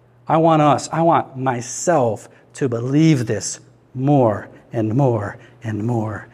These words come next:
and more. You say, "Well, how do we do that then? How do we grow in courage? How do we overcome our fears?" And this will be a little bit of just a recap, but let me give it to you succinctly. Number one, we gotta get to know God personally.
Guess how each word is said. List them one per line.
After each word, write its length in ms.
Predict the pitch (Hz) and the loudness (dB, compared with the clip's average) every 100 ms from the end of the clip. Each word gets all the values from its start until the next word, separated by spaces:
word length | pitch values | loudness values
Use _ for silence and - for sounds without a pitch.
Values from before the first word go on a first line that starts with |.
| - - | -20 -12
and 240 | 110 104 | -8 -4
more. 420 | 117 98 - - - _ _ _ _ _ _ _ _ _ _ _ _ _ _ _ _ _ _ _ _ _ _ _ _ | -4 -6 -10 -18 -20 _ _ _ _ _ _ _ _ _ _ _ _ _ _ _ _ _ _ _ _ _ _ _ _
You 60 | - | -10
say, 80 | 147 | -4
"Well, 120 | 147 | 0
how 100 | 180 | 2
do 60 | 175 | 0
we 100 | 139 | -2
do 160 | 151 | -6
that 240 | 110 95 - | -10 -14 -18
then? 140 | 104 _ _ _ _ _ _ | -20 _ _ _ _ _ _
How 200 | - 170 | 0 2
do 80 | 196 | 4
we 140 | 190 160 | 2 0
grow 420 | 127 165 170 170 | 0 4 6 4
in 280 | 180 135 127 | 2 -4 -6
courage? 500 | - - 139 120 117 | -10 -4 -4 -2 -2
How 80 | |
do 60 | 190 | 2
we 80 | 202 | 4
overcome 540 | 190 190 160 180 175 | 4 2 -2 -2 -2
our 220 | 175 147 | 0 -2
fears?" 480 | 131 - 147 123 117 | -2 -6 -4 -4 -6
And 80 | 135 | -8
this 100 | 156 | -6
will 80 | 180 | 0
be 60 | |
a 40 | 160 | 2
little 200 | 180 180 | 4 4
bit 120 | 151 | 2
of 60 | 143 | -2
just 140 | 151 | -4
a 40 | 143 | -2
recap, 440 | 156 147 131 127 | -2 0 0 0
but 140 | 139 | -4
let 80 | 135 | -2
me 140 | 170 165 - - _ - | -2 -4 -8 -20 _ -6
give 140 | 147 | -4
it 40 | 147 | -2
to 80 | |
you 80 | 156 | -4
succinctly. 540 | 139 139 - 139 135 131 | -4 -6 -6 -6 -4 -2
Number 180 | 156 | 2
one, 160 | 175 156 | 4 4
we 80 | 151 | 2
gotta 140 | 160 | 0
get 280 | 120 156 185 | 0 0 0
to 100 | - | -2
know 280 | 165 170 165 | 0 2 2
God 340 | 139 135 135 - _ | 2 0 -2 -6 _
personally. 640 | - 175 160 - 110 92 | -6 -4 -4 -6 -10 -14